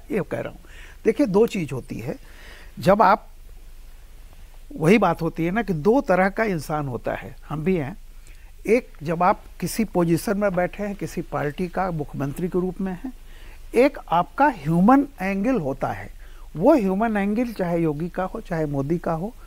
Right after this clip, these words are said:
वो कहीं से भी, उनके किसी भी डीएनए में किसी से नफरत वाली बात नहीं है, कहीं भी नहीं। रही जो प्रदीप जी ने कहा,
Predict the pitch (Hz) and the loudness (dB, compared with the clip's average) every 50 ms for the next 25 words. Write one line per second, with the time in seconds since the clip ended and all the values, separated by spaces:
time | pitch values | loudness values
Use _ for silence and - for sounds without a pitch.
0 | - - - - - - - 226 226 - - 156 147 120 247 277 - - - 175 | -18 -18 -18 -18 -18 -2 0 0 0 2 2 2 4 4 4 4 4 4 4 4
1 | 147 131 139 117 - - - - - - - - - - - - - - - - | 6 4 2 0 -2 -8 -14 -18 -18 -18 -18 -20 -20 -20 -20 -20 -20 -18 -18 -14
2 | - 294 285 147 175 165 - 226 208 - - 185 165 - 233 214 226 226 175 185 | -8 -2 0 0 0 4 4 4 4 4 0 -4 -2 0 4 4 4 6 6 6
3 | 185 175 170 175 180 180 196 214 220 214 - 190 156 - - 202 170 - 190 156 | 4 4 2 0 -2 -4 -4 -4 -4 -4 -6 -6 -6 -4 -6 -6 -4 -4 -4 -4
4 | 131 127 131 127 - - 208 202 - 175 147 147 175 202 196 208 160 160 - - | -2 -4 -4 -4 -2 -2 -2 -2 -4 -4 -4 -4 -4 -4 -4 -4 -4 -4 -4 -6
5 | - - - 233 - - - - - - - - - - - - - - 247 269 | -8 -8 -8 -8 -10 -10 -14 -16 -16 -16 -18 -18 -18 -18 -18 -8 4 8 10 10
6 | 277 240 151 127 117 110 - - - - - - - - - - - - - - | 10 10 8 2 -4 -8 -12 -14 -16 -18 -20 -20 -20 -20 -20 -20 -18 -18 -18 -20
7 | - - - - - - - - - - - - 160 170 185 196 226 302 330 330 | -20 -20 -20 -20 -20 -18 -18 -20 -20 -14 -6 0 6 8 10 12 12 12 10 10
8 | - - - - - 143 180 226 - - 180 165 180 220 262 208 170 175 165 156 | 6 0 -10 -14 -4 0 0 0 2 2 0 2 4 4 4 4 4 2 2 2
9 | 156 135 - 123 127 139 160 190 | 0 0 0 0 0 0 -2 -2